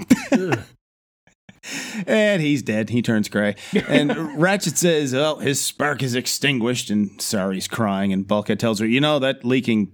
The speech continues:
Speaker 2: trick isn't gonna work <laughs> this time." But she knows something that can. She climbs onto
Speaker 1: <laughs>
Speaker 2: Optimus.
Speaker 1: "Stop crying."
Speaker 2: <laughs> "I'll give you something to cry about."
Speaker 1: <laughs> So, yeah, yeah. She's got her key. It transforms into, like, another shape.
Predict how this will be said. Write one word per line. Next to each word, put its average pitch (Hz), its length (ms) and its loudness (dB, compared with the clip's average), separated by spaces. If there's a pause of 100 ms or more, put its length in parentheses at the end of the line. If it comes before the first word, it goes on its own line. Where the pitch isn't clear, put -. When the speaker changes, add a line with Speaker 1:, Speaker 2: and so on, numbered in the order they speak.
(100)
Speaker 2:
trick 110 260 -2
isn't 107 280 0 (140)
gonna 98 180 0
work 98 240 -2
<laughs> - 120 -6
this - 140 0
time." 139 400 0
But 117 260 0 (180)
she - 260 2
knows 151 220 2
something 175 340 2
that 196 140 2
can. 202 440 2
She 104 200 -2
climbs 110 400 0
onto 107 160 2
Speaker 1:
<laughs> - 20 -8
Speaker 2:
Optimus. 120 360 2
Speaker 1:
"Stop - 300 -4
crying." 208 1040 -4 (100)
Speaker 2:
<laughs> - 140 0
"I'll 170 140 2
give 196 260 4
you 185 140 2
something - 420 -2
to - 60 -6
cry 151 300 2
about." 131 440 -2
Speaker 1:
<laughs> 240 1040 -2 (480)
So, - 240 -4 (280)
yeah, 190 220 2
yeah. 147 260 -4
She's 139 240 -8
got 208 120 0
her 214 100 -4
key. 156 420 -6 (140)
It 127 120 -2
transforms 135 640 -2
into, 113 180 -6
like, 113 180 -2
another 110 360 -4
shape. 107 420 -6